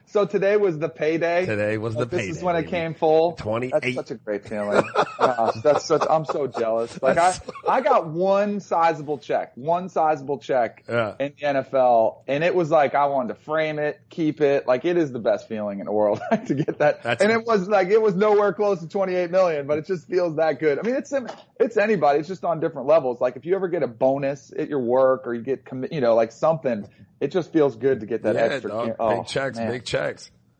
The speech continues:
Speaker 1: Big checks. Must be nice. Uh, you know who's not getting any more big checks? Uh, well, actually, he might if he's, uh, voice of Monday Night Football.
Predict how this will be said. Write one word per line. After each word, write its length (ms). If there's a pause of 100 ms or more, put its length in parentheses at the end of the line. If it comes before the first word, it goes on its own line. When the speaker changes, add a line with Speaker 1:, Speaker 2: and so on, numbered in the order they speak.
(140)
Speaker 1:
Big 300
checks. 400
Must 240
be 80
nice. 360 (300)
Uh, 200
you 80
know 140
who's 160
not 380
getting 180
any 160
more 200
big 220
checks? 520 (340)
Uh, 100
well, 340
actually, 420
he 140
might 420
if 120
he's, 300
uh, 160
voice 300
of 100
Monday 200
Night 200
Football. 460